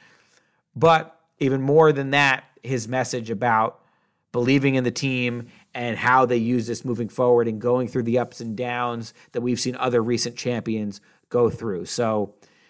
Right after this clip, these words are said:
that, I guess, is maybe a somewhat hopeful message we can end it on. Trust me, there's gonna be criticisms and there's gonna be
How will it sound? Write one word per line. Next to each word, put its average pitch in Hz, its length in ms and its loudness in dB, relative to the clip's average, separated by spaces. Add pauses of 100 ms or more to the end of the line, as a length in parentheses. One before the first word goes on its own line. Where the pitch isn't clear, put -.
(200)
that, 160 240 6
I 170 80 6
guess, 156 300 2
is 123 120 -4
maybe 147 280 2
a 120 40 4
somewhat 147 480 2
hopeful 147 380 0
message 139 420 0
we 127 100 -2
can 123 140 -2
end 151 160 0
it 185 80 0
on. 190 360 0 (320)
Trust 165 280 2
me, 175 160 2
there's 135 200 2
gonna 143 180 2
be 135 80 0
criticisms 160 800 0
and 120 120 2
there's 110 200 -2
gonna 151 260 2
be 135 480 4